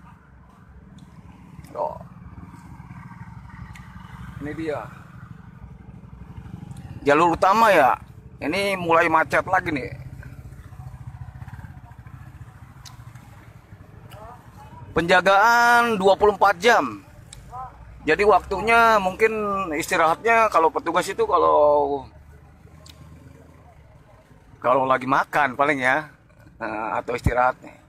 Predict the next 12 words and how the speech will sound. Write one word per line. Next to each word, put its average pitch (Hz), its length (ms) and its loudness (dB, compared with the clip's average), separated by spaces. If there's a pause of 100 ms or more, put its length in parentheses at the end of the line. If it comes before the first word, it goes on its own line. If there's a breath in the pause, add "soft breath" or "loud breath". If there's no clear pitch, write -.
(100)
Penjagaan 151 400 2
dua 196 80 6
puluh 180 240 0
empat 165 160 4
jam, 202 480 -2 (960)
eh, 139 240 0
rencananya 151 480 0
di 165 80 -6
sini 175 320 -4 (1400)
tadi 180 560 -2
diberlakukan 139 640 -2
lagi 165 320 -4